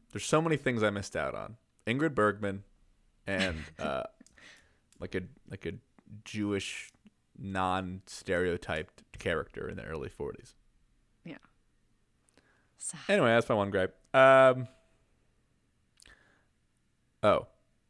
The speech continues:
Speaker 1: one, one other thing. Not because of where you were going, not because of what love you were leaving. Just, s-, like, technologically speaking, scientifically speaking,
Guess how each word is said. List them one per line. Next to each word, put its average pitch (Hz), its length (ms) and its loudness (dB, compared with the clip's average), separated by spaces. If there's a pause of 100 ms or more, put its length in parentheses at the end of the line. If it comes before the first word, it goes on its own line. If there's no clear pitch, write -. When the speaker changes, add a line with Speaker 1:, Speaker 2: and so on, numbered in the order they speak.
Speaker 1:
one, 104 300 0
one 104 160 0
other 92 120 -2
thing. - 200 -10 (920)
Not 127 320 0
because 156 340 2
of 135 100 -2
where 120 180 4
you 113 80 2
were 113 80 0
going, 95 400 -6
not 104 240 -2
because 113 320 -2
of 101 140 -8
what 104 200 0
love 92 280 -2
you 80 80 -8
were 78 100 -8
leaving. - 300 -14 (1040)
Just, - 480 -2 (120)
s-, - 160 -18 (240)
like, 90 320 -4 (920)
technologically 123 800 -2
speaking, 180 580 -6
scientifically 92 920 -6
speaking, - 420 -16